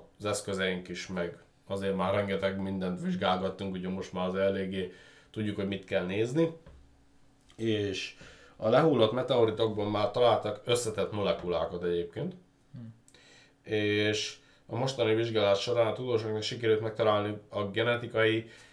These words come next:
Speaker 1: A B C összes kulcsfontosságú betűjét. Hát ez itt az így,
Speaker 2: Ja,
Speaker 1: idézőjelben.
Speaker 2: értem, értem.
Speaker 1: Tehát a D N S-t és az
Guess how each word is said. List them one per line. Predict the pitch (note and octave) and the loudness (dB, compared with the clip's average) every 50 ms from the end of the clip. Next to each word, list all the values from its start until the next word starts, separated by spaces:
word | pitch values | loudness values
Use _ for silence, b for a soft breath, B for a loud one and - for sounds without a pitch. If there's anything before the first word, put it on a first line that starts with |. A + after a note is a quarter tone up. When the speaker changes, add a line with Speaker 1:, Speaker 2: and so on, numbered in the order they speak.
| B B B | B B B
Speaker 1:
A | B B2 A#2 A#2+ B2 B2+ B2+ B2+ B2 B2 | B 4 6 8 10 10 10 10 10 8
B | B2 A#2+ A#2 A#2+ A#2 A#2 | 8 6 4 2 0 -2
C | - - | 0 2
összes | A2+ A2+ A2 A2+ A2+ A2+ A2+ - - A#2 A2+ A2 A2 A2 - - - - | 4 6 6 6 6 4 2 0 0 2 2 2 2 0 -4 -6 -6 -6
kulcsfontosságú | - B2 B2 A#2+ - - G#2+ G#2+ G#2+ G2+ G2+ - - A2 G2+ G2 G2 G#2 G2+ | -2 0 0 0 0 0 0 0 0 -2 -2 0 4 4 6 4 4 2 0
betűjét. | G2+ G2+ - - G#2 G2+ F#2+ F#2 F#2 F#2+ - | 2 0 0 0 -2 -2 -2 -2 -4 -4 -6
Hát | - G#2+ G#2+ G#2 - | -8 -8 -6 -4 -4
ez | G2 G2 G2 | -4 -4 -4
itt | F#2+ F#2+ - | -6 -8 -6
az | - F#2 F#2 | -6 -4 -4
így, | F2+ F2+ F2 - - - _ _ | -4 -6 -6 -8 -12 -20 _ _
Speaker 2:
Ja, | - F#2+ | -12 -8
Speaker 1:
idézőjelben. | F#2+ G2 G2 F#2+ G2 F#2+ F#2+ F#2+ F#2+ F#2+ F#2 | -6 -6 -4 -4 -4 -2 -2 -2 -2 -2 -2
Speaker 2:
értem, | G2 G#2 A2 G#2+ - - - - - | -4 -6 -6 -8 -12 -18 -20 -18 -18
értem. | - - - - G#2 G2+ G#2 B B B B B B B | -18 -18 -18 -18 -18 -18 -18 B B B B B B B
Speaker 1:
Tehát | - G#2 G#2 G#2+ G#2 G#2 G#2 G2+ - - b b b b b b - G#2 | -6 -2 0 2 2 2 0 -2 -6 -12 b b b b b b 2 6
a | G#2 G#2 G#2 G2+ G#2 G#2 G2+ - A#2 | 8 10 10 10 10 8 6 4 2
D | A#2 | 6
N | C3+ C#3+ C#3+ C3 B2+ B2 A#2 | 8 8 8 8 8 6 6
S-t | G#2+ - - | 4 2 -2
és | A2+ A2 G#2 G2+ - - | 0 0 2 2 0 0
az | G2+ G2+ G2 - | 0 0 0 -2